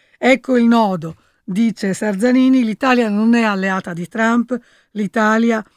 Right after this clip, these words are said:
è alleata degli Stati Uniti, i rapporti non sono e non devono mai diventare una questione personale, eh, rompere le, oh, relazioni non è un'opzione prevista, ecco perché alle intemperanze di un leader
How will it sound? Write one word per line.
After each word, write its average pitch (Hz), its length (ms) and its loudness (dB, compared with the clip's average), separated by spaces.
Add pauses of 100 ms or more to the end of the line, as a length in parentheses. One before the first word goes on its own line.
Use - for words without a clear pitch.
è 220 160 -4
alleata 208 500 0
degli 190 260 -2
Stati 226 360 -2
Uniti, 220 420 0
i 175 40 -6
rapporti 190 580 -6 (280)
non 202 220 0
sono 233 280 2
e 214 40 0
non 196 220 0
devono 202 280 0
mai 190 140 0
diventare 185 580 -4 (280)
una 196 260 0
questione 190 760 -2 (120)
personale, 165 1000 -4 (440)
eh, 214 160 2
rompere 196 840 0
le, 214 400 0 (500)
oh, 233 180 0
relazioni 214 760 2
non 202 220 2
è 226 100 2
un'opzione 185 720 -4
prevista, 190 800 -4 (260)
ecco 220 320 -2
perché 202 380 0
alle 202 160 0
intemperanze 202 640 -2
di 185 100 -2
un 226 120 2
leader 208 420 -2